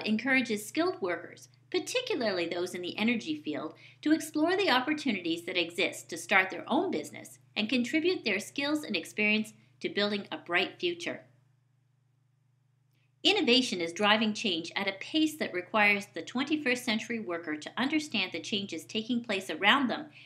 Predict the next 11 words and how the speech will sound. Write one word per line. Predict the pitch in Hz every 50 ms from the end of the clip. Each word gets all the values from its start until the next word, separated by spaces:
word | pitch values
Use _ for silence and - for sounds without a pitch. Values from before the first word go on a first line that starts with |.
| - _ -
and | 294 311
to | 302 349 359
acquire | 339 339 339 339 320 330 370 381 339
the | 285 233
knowledge | 220 233 233 247 269 302 294 -
to | - -
participate | - - 196 185 - 262 262 - 285 - - - 254 -
in | - 175
the | 165 160 - -
opportunities | 180 202 208 - 220 - - 214 214 208 208 214 214 -
created. | - - 180 170 170 180 170 139 - -